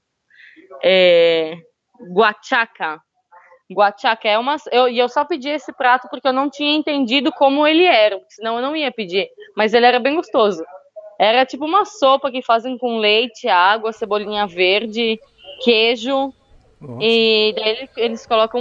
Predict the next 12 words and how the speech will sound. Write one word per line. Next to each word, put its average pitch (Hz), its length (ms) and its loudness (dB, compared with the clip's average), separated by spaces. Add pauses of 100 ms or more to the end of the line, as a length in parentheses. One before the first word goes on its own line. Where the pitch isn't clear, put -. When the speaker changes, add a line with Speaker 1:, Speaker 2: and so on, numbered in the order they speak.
(100)
Speaker 1:
uns 269 160 -12
pães 233 460 0
dentro 220 300 -6
da 214 140 -4
sopa 220 420 -2
também 214 540 0 (600)
e, 233 540 2
e 233 120 0
dois 233 380 0
ovos 214 420 2
inteiros, 196 580 -4
assim. 175 340 -8